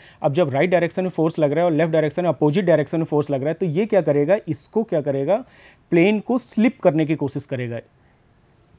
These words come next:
जैसे ही स्लिपिंग करने की कोशिश करता है तो इसके कारण जो स्ट्रेस या जो चीज़ इसको स्लिप कर, कराती है उसे आप क्या करते हैं? शियर स्ट्रेस। सेकंड, इसका डेफिनेशन आप देख लीजिए,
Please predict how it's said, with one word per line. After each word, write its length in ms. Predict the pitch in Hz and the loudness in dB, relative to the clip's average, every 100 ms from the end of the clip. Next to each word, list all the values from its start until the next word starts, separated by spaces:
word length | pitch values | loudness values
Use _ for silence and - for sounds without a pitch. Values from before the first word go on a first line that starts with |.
| _ _ 131 | _ _ -8
जैसे 420 | 117 156 151 190 | 0 2 2 0
ही 120 | 208 | -2
स्लिपिंग 420 | 226 185 170 214 | -2 -2 -2 -2
करने 260 | 190 160 180 | -2 -2 -4
की 120 | 185 | -6
कोशिश 320 | 185 151 190 | -6 -6 -6
करता 300 | - 151 135 | -4 -4 -4
है 40 | 185 | -2
तो 100 | 170 | -2
इसके 280 | 156 - 226 | -2 -4 -8
कारण 380 | - 147 190 | -4 -2 -2
जो 160 | 175 175 | -2 -4
स्ट्रेस 300 | - 180 180 | -4 -8 -4
या 120 | 170 | -4
जो 320 | 151 123 185 | -2 2 2
चीज़ 340 | 202 - 185 185 | 2 -4 -4 -4
इसको 220 | - 214 | -6 -8
स्लिप 300 | - 180 180 | -4 -4 -4
कर, 140 | 165 143 - _ | -6 -6 -14 _
कराती 360 | - 151 143 190 | -4 -2 -2 0
है 60 | 156 | -2
उसे 220 | 135 185 | -2 -6
आप 140 | 170 | -6
क्या 100 | 170 | -8
करते 260 | 151 135 214 | -8 -10 -14
हैं? 100 | 262 _ _ | -18 _ _
शियर 320 | - 196 165 131 | -6 -2 0 -2
स्ट्रेस। 340 | - 113 - _ _ _ | -8 -16 -16 _ _ _
सेकंड, 500 | - 147 - 196 233 - _ _ _ _ _ _ _ _ _ - | -8 -4 0 -2 -4 -12 _ _ _ _ _ _ _ _ _ -20
इसका 200 | - 151 | -12 -8
डेफिनेशन 480 | 143 135 147 139 170 | -6 -6 -6 -6 -6
आप 80 | 156 | -6
देख 240 | 143 143 | -6 -6
लीजिए, 240 | 131 143 | -8 -10